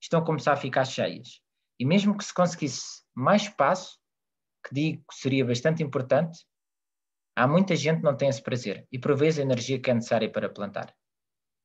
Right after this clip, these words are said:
Por isso também não me parece que, em termos de mass-, de massificação, seja este o nosso caminho. Para mim,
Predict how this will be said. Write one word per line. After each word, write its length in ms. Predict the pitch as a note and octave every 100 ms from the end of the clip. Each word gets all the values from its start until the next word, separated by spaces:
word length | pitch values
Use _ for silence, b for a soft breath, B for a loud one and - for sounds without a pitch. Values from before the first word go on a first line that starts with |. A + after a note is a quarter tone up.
| _ _ _ _ _
Por 100 | -
isso 120 | F3+
também 200 | F3 G3+
não 120 | G3+ G3
me 60 |
parece 320 | E3+ E3+ F#3+
que, 60 | -
em 60 | E3+
termos 280 | F3 E3+
de 80 | D#3
mass-, 600 | D#3 D3+ - - - - -
de 160 | B2+
massificação, 1000 | D#3+ D#3+ - D3+ D3+ C#3 C#3 D3+ G#3 - _ _ _ _ _ _ _
seja 600 | _ - D#3 E3+ F#3 F3 - _ _
este 540 | D3+ D#3 E3 - - - -
o 60 | C3+
nosso 240 | C#3 C3+
caminho. 380 | - A#2+ G2 G2+ _ _ _ _ _ _ _ _ _ _ _ _ _ _ _ _ _
Para 260 | - C#3 C#3+
mim, 280 | D3+ B3+